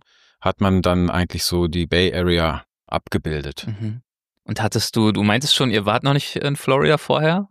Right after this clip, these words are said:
Speaker 2: Ähm, hattest du eine Vorstellung, was dich erwartet? Und inwiefern hat sich das dann in den ersten Eindrücken tatsächlich auch widergespiegelt?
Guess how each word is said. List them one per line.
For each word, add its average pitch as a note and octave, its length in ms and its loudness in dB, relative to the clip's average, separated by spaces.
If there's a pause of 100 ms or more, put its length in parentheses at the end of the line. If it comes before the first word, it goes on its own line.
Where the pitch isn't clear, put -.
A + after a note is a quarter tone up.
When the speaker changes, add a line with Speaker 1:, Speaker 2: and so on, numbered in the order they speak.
(120)
Speaker 2:
Ähm, A2 520 -2
hattest G#2 260 -2
du A2 40 2
eine G2 80 2
Vorstellung, G#2+ 420 0
was G2+ 140 -2
dich - 160 -4
erwartet? G2+ 500 0
Und G#2 280 0
inwiefern G#2+ 400 0
hat A2 100 -2
sich G#2 140 -2
das - 240 -2
dann G2 440 2
in G#2 220 2
den G#2 160 2
ersten G#2+ 420 -2
Eindrücken G#2 640 0
tatsächlich - 480 -4
auch - 140 -4
widergespiegelt? - 760 -4